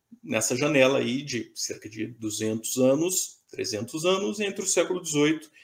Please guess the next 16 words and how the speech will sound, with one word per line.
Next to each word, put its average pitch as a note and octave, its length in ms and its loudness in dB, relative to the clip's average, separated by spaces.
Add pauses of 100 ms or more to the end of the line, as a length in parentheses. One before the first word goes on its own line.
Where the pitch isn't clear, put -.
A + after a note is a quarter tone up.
(300)
e - 80 0
o F#3+ 40 2
século F#3+ 360 2
vinte, D#3 380 -2 (720)
né, A2 180 -10 (380)
em C3 280 4
que C3+ 260 2
nós C3 260 4
temos C3 380 6
esse - 240 0
movimento D3 1120 4 (160)
de B2 120 -2
modernidade, A#2+ 840 2 (600)
é, G2 600 -6
que D#3 120 0
impactou F#3+ 1000 8